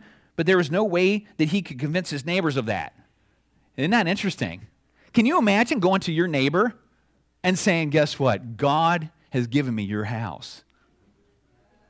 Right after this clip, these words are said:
How's that conversation gonna go? Probably not so well, right? Unless God's spoken to them too and said, "Hey, I've given your house to your neighbor," right? How would that go? <laughs> "What, Lord?" Okay.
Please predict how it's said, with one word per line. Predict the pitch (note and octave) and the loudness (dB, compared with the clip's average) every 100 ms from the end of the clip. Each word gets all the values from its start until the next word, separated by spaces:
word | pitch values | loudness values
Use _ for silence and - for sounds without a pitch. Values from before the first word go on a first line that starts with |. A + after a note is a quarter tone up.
| _ | _
How's | G3 F#3+ | 0 2
that | G3 | 0
conversation | F#3 E3+ D3 D#3 - B2+ | -2 -2 -2 -4 -4 -4
gonna | A2+ | -2
go? | A2 F#2 F#2 - _ _ _ _ _ _ _ _ _ _ _ _ _ _ _ _ _ _ - - | 0 -2 -6 -18 _ _ _ _ _ _ _ _ _ _ _ _ _ _ _ _ _ _ -20 -8
Probably | G3 B3 F#4 | -2 0 0
not | C#4+ B3 | -2 -2
so | - G#3+ F#3+ | -2 -2 0
well, | G3+ A#3+ G#2 F2+ C#3 | 0 -2 -4 -8 -8
right? | C3+ D3+ G#3+ C#4 - _ _ _ _ _ _ - | -2 0 0 -4 -10 _ _ _ _ _ _ 0
Unless | F#3+ G#3 - | 2 2 2
God's | F#3 G#3 - | 2 2 2
spoken | F#3 F#3+ | 0 2
to | F3+ | 0
them | G3 F#3+ | 0 0
too | A3 G3+ | -2 -4
and | E3+ | 2
said, | E3+ D3+ - - - | 4 4 0 -6 2
"Hey, | D#3 C3+ - | 4 2 -2
I've | C#3 E3 | -2 0
given | E3+ F3+ | 0 -2
your | D#3+ C#3+ | -2 0
house | C#3 D3+ C#3 | 0 -2 -4
to | - | -2
your | B2 | 0
neighbor," | B2 D3+ D#3+ F2+ | 4 4 4 0
right? | F#2 A2+ B2+ - - - - _ _ - | 0 2 2 0 -8 -20 -20 _ _ -4
How | D#3+ G#3 | 4 4
would | E3 | 6
that | D#3+ D4+ | 6 6
go? | A#3+ A2+ F#2+ C#3+ - - - | 4 4 4 4 4 -2 -20
<laughs> | - _ - | -20 _ -2
"What, | C#3 B3+ | 2 2
Lord?" | F4 F#4 G4+ G4 - - - - - _ - | 2 2 4 2 0 -20 -20 -20 -20 _ -8
Okay. | E2+ - | -6 -6